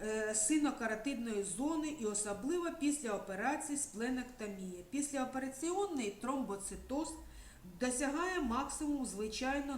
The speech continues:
на сьомий-чотирнадцятий день. У цей період найбільша велика можливість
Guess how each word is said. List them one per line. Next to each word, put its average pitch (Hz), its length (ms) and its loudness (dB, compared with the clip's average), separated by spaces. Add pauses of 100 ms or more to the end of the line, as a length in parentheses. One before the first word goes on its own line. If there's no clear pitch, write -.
на 208 120 -2
сьомий-чотирнадцятий 247 1400 -2
день. 190 400 -2 (320)
У 202 80 -2
цей 311 260 2
період 320 460 2
найбільша 226 640 -2
велика 226 380 -2 (420)
можливість 220 800 2